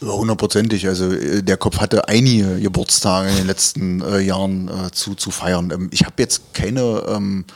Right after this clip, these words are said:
psychologische, äh, äh, Begleitung im, im klassischen Sinne, aber es ist schon so, dass ich, äh, mir so meine Weggefährten relativ, äh, bewusst aussuchen um, muss, äh, um, um, äh, ich sag mal, die Themen, die uns beschäftigen, dann auch so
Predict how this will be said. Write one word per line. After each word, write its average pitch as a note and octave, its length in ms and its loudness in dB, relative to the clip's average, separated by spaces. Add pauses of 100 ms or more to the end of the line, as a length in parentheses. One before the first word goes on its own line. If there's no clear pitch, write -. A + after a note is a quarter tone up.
(720)
psychologische, C3+ 840 4
äh, A#2 880 6 (340)
äh, F#2+ 40 -6 (840)
Begleitung C3 720 2
im, A#2+ 180 0
im A2+ 140 2
klassischen C3 480 6
Sinne, C3 220 4
aber A#2+ 160 6
es G#2 100 4
ist A2 120 2
schon B2 200 6
so, A#2+ 140 4
dass A2 160 2
ich, G#2 160 0
äh, G#2+ 160 2
mir G#2+ 160 4
so G#2+ 100 4
meine G#2 300 4
Weggefährten C3 640 0
relativ, A2+ 640 -2
äh, A2 460 2
bewusst A2 520 2
aussuchen C#3 640 6
um, A#2+ 380 4
muss, - 440 4
äh, - 40 -4
um, A2 420 6
um, A2 280 4
äh, G2 180 2
ich G2+ 60 0
sag A2 100 4
mal, G#2+ 160 4
die A2 180 0
Themen, A#2 500 4
die A2 100 2
uns A2+ 200 4
beschäftigen, A#2 600 2
dann G#2+ 160 4
auch G2+ 240 0
so G#2+ 400 2